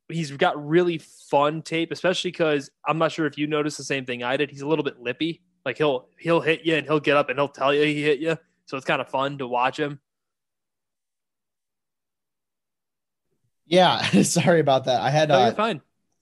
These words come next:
Speaker 2: I had my laptop on mute there for a second 'cause I was,
Speaker 1: Good. No
Speaker 2: uh,
Speaker 1: deal.
Speaker 2: typing
Speaker 1: Good
Speaker 2: it in.
Speaker 1: deal.
Speaker 2: Yeah.
Speaker 1: No worries.
Speaker 2: I, uh,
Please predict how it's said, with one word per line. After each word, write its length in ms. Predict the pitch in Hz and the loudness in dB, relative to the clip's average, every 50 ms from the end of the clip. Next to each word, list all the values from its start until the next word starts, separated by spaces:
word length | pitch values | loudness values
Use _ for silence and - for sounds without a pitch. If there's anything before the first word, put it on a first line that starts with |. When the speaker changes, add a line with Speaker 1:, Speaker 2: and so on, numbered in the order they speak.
| _ - | _ -2
Speaker 2:
I 100 | - 131 | -2 2
had 200 | 143 165 160 156 | 4 4 4 4
my 100 | 147 139 | 2 2
laptop 480 | 131 143 156 160 156 - 151 175 151 | 2 2 2 2 0 2 2 2 4
on 160 | 147 139 131 | 2 0 0
mute 160 | 135 139 147 143 | -2 -2 -2 0
there 160 | 139 135 135 | 0 0 0
for 160 | 127 - 135 | 0 -2 -6
a 60 | 127 | -6
second 420 | 123 - 117 110 104 - 110 - - | -4 -4 -4 -4 -4 -8 -10 -10 -10
'cause 140 | 127 110 | -8 -6
I 100 | 110 117 | -4 -2
was, 260 | 123 117 107 101 - - - _ _ - | -2 -2 -4 -6 -12 -16 -20 _ _ -8
Speaker 1:
Good. 220 | 147 185 214 170 131 - | -4 -4 -4 -4 -4 -4
No 60 | 107 | -2
Speaker 2:
uh, 80 | 170 214 | -2 -2
Speaker 1:
deal. 200 | 208 233 233 175 | -4 -6 -6 -6
Speaker 2:
typing 400 | 131 127 - _ _ _ 120 117 | -8 -10 -10 _ _ _ -10 -8
Speaker 1:
Good 140 | 117 107 113 | -6 -6 -6
Speaker 2:
it 20 | |
in. 120 | 117 110 | -6 -8
Speaker 1:
deal. 80 | 104 - - - | -10 -12 -6 0
Speaker 2:
Yeah. 260 | 156 165 147 117 95 - - - | 2 2 2 2 0 -4 -10 -12
Speaker 1:
No 80 | 190 254 | -12 -10
worries. 180 | 269 247 262 135 | -8 -4 0 2
Speaker 2:
I, 160 | 147 151 151 | 4 4 6
uh, 240 | 151 139 131 120 147 | 6 4 4 2 0